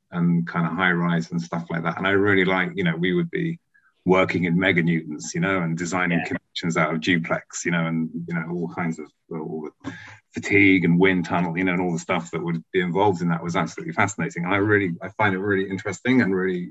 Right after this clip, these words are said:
Speaker 1: uh, and, uh, really interesting challenge at that scale. I don't like projects that have lots of boring facets that you've got to keep track of, you know. So if you have, so for example, the Turning Torso Tower is a singular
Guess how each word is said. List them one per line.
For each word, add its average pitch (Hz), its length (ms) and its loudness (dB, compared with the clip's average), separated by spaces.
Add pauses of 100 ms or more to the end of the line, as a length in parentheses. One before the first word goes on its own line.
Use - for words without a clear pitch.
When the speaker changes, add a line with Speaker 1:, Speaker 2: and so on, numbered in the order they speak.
(140)
Speaker 1:
uh, - 300 -16 (220)
and, 185 180 -10
uh, - 60 -10 (800)
really 92 260 4
interesting 87 420 -2
challenge 95 440 2
at 92 100 -4
that 92 140 -6
scale. 85 580 0
I 101 60 0
don't 113 340 4
like 98 320 -2 (160)
projects 87 480 2
that 87 140 -2
have 85 260 0
lots 95 380 2
of 82 120 -2
boring 87 400 2
facets 87 520 -2
that 85 80 -6
you've 85 100 -2
got 85 120 -4
to 80 100 -4
keep 85 160 -6
track 85 260 -2
of, - 240 -16
you 87 80 -6
know. 90 80 -4
So 87 160 -4
if 85 160 -4
you 90 60 2
have, 87 260 -2
so 90 320 -2
for 95 160 0
example, 90 480 -4
the 87 80 -2
Turning 92 380 -4
Torso 90 400 -4 (100)
Tower 85 320 0
is 85 160 -4
a 82 60 -6
singular 85 680 0